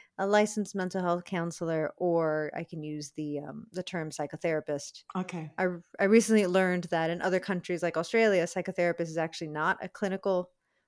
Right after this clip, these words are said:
Speaker 1: license, uh, a clinical
Speaker 2: That's right.
Speaker 1: profession.
Speaker 2: Well, it's not
Speaker 1: Whereas in the
Speaker 2: necessary.
Speaker 1: U S it is. Yes, in the U S it is regulated. So
Speaker 2: Right.
Speaker 1: in the U S, yeah, psychother-, you can only call yourself that if you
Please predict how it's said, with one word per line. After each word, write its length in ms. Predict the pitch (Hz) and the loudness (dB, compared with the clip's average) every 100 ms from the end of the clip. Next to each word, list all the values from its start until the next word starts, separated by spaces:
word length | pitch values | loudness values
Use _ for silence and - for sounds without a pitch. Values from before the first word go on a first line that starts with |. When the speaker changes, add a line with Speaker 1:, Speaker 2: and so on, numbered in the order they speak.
| _ | _
Speaker 1:
license, 580 | 185 190 - 370 - - _ _ _ _ - | -2 0 -2 -8 -10 -20 _ _ _ _ -6
uh, 140 | 170 | -6
a 20 | |
clinical 340 | 175 202 185 185 | -4 -8 -4 0
Speaker 2:
That's 220 | 214 - | 0 2
right. 80 | 214 | 0
Speaker 1:
profession. 220 | 202 359 240 | 0 -2 -6
Speaker 2:
Well, 140 | 240 | -10
it's 160 | - - | -10 -6
not 40 | |
Speaker 1:
Whereas 240 | 233 226 220 | 6 6 8
in 80 | 226 | 6
the 140 | 247 | 8
Speaker 2:
necessary. 120 | 330 | 8
Speaker 1:
U 60 | 403 | 8
S 140 | - | 6
it 60 | 330 | 8
is. 440 | 277 208 208 - - | 8 8 2 -10 2
Yes, 340 | 226 190 - | 4 4 2
in 160 | 220 214 | 0 2
the 80 | 233 | 4
U 180 | 277 | 6
S 280 | 285 254 247 - | 8 8 6 -4
it 160 | 208 202 | 4 10
is 220 | 220 185 | 10 10
regulated. 580 | 214 170 180 147 104 - | 6 6 2 -2 -4 0
So 60 | 165 | 6
Speaker 2:
Right. 300 | 165 156 135 | 6 6 2
Speaker 1:
in 80 | |
the 60 | 165 | 0
U 180 | 226 226 | 4 6
S, 260 | 196 202 - | 6 4 0
yeah, 280 | 151 143 - _ | -2 -2 -6 _
psychother-, 500 | - 175 180 180 165 | -2 0 2 2 2
you 80 | 165 | -2
can 120 | 175 | -6
only 200 | 170 165 | -4 -4
call 200 | 175 151 | -2 -2
yourself 280 | 156 151 143 | -2 -6 -4
that 220 | 147 - | -4 -4
if 220 | 165 160 | -6 -6
you 300 | 156 151 147 | -6 -6 -6